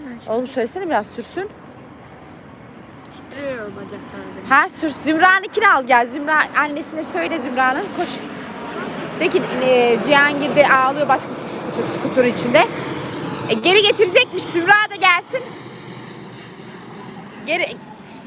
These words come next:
Speaker 2: geri getirecekmiş de. Ha, Zümra bizim Zümra. Şimdi Zümra ablanın skuturu daha güzel oğlum.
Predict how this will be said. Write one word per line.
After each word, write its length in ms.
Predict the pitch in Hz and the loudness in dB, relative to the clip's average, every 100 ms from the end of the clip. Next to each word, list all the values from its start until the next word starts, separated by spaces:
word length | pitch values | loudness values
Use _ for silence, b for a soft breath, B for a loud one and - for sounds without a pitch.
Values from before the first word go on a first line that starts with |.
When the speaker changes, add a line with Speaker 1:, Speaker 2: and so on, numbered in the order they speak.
| - - - - - - - - - - - - | -18 -18 -18 -18 -18 -18 -18 -18 -20 -20 -14 -2
Speaker 2:
geri 220 | 330 403 | 2 4
getirecekmiş 840 | 381 - 392 320 370 302 294 - | 2 2 2 2 0 0 -6 0
de. 80 | 233 | 2
Ha, 220 | 247 262 | 4 2
Zümra 440 | 220 269 277 269 247 | 0 -4 4 4 4
bizim 240 | 240 311 | -4 -6
Zümra. 400 | 240 214 196 175 - - - - B B B - - | -6 -2 2 2 0 -16 -18 -20 B B B -18 -12
Şimdi 140 | 277 285 | -6 -4
Zümra 320 | 285 320 320 | 2 4 6
ablanın 380 | 277 330 330 269 - - | 4 -2 -4 -4 -10 -14
skuturu 500 | 233 277 302 330 294 | -10 -8 -6 -4 4
daha 200 | 294 294 | 6 6
güzel 300 | 247 226 196 | 2 -2 2
oğlum. 320 | 190 175 165 | 2 0 -4